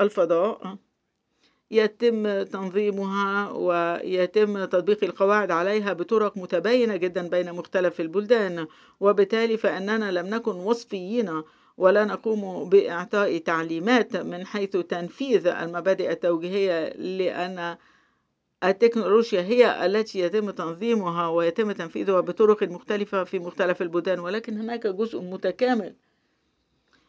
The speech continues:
من المبادئ التوجيهية للاستدامة، استدامة الأنشطة طويلة الأجل.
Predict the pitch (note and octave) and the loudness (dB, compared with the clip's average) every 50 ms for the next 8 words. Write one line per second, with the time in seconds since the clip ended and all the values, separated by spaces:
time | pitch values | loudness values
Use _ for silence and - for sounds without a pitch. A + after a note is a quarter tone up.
0 | _ _ - G3 G3+ G3 F#3+ F#3+ - B2+ F3+ F3+ F#3 F#3 F3+ A3 A3 A3+ G3 E3 | _ _ -6 -4 -2 -2 -2 -4 -2 -2 -2 -2 -2 0 2 2 4 4 2 2
1 | - F#3+ F3 E3+ F3 G3+ A3 G3 F#3+ F3 E3+ E3 - - F3+ - - - F3+ E3+ | 4 2 2 2 2 0 2 2 2 2 2 0 0 0 -2 -2 -2 -4 0 0
2 | G#3+ A3 A3 G#3 F#3+ E3+ - - F3 E3+ G3 G3+ F#3+ F3+ E3 - - - - F3+ | 2 2 2 0 -2 -4 -6 -6 -4 -2 0 0 0 -2 -6 -6 -6 -2 0 2
3 | F3+ F3 E3+ F3 F#3 - - _ _ _ _ _ _ _ _ _ _ _ - F#3 | 2 4 2 2 0 -4 -8 _ _ _ _ _ _ _ _ _ _ _ -6 -4
4 | F#3+ G3 - B3 A3+ G3+ G3+ F#3 - F#3+ F3 F3+ F#3+ F#3+ F3 E3 E3 - - - | -4 -2 0 0 2 2 2 2 4 2 4 4 4 4 2 0 -4 -4 -6 -6
5 | E3+ E3 D#3+ - _ _ _ _ _ - - F#3 F3+ - - G#3 G#3+ G#3 G#3+ G#3 | -6 -6 -6 -8 _ _ _ _ _ -4 -2 -2 0 0 0 0 0 2 0 0
6 | G#3 G#3 | 0 -4